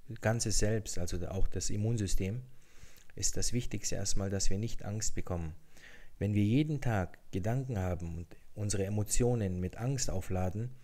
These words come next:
sind wir sehr anfällig, auch Krankheiten anzuziehen und das Immunsystem wird geschwächt. Gedanken sind unsichtbare Energie, das wurde auch sehr oft bewiesen.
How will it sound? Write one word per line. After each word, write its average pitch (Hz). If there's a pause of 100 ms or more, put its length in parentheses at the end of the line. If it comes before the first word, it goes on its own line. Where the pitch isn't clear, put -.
(180)
sind 101
wir 98
sehr 104
anfällig, 110
auch 101 (460)
Krankheiten 104
anzuziehen 90 (140)
und 92
das 90
Immunsystem 101
wird 95
geschwächt. - (520)
Gedanken 110
sind 101
unsichtbare 110
Energie, 95
das -
wurde 90
auch 98
sehr 107
oft -
bewiesen. 117